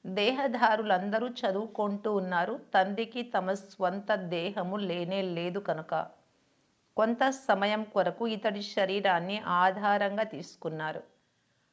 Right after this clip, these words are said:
ఇప్పుడు తండ్రి చెప్తున్నారు, స్వయాన్ని ఆత్మగా నిశ్చయం చేసుకొని కూర్చోండి.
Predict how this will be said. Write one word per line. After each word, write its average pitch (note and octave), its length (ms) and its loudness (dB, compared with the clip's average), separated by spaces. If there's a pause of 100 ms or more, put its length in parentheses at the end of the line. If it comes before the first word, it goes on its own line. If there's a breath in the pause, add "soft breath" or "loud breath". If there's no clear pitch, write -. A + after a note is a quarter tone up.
(140)
ఇప్పుడు A#3+ 260 0
తండ్రి A3 420 2
చెప్తున్నారు, G3+ 600 0
స్వయాన్ని G#3 720 2
ఆత్మగా F3+ 540 0
నిశ్చయం G3 640 -6
చేసుకొని F#3 460 -4
కూర్చోండి. D#3+ 680 -8